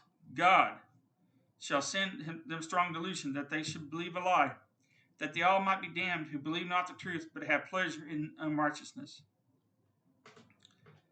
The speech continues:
You know, there's delusion by the Antichrist and things later, but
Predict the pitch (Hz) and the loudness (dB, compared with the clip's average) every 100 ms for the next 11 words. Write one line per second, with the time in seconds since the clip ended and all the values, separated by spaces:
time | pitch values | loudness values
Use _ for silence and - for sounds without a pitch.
0 | _ _ _ _ _ - 135 123 147 156 | _ _ _ _ _ -4 -2 -2 -2 -2
1 | 151 165 202 165 170 160 160 170 185 165 | -2 -2 -2 -2 0 4 4 4 2 2
2 | 139 135 131 127 - - 151 139 151 175 | 0 0 -2 -2 -6 -6 -2 -2 0 0
3 | 143 123 139 | 0 -2 -8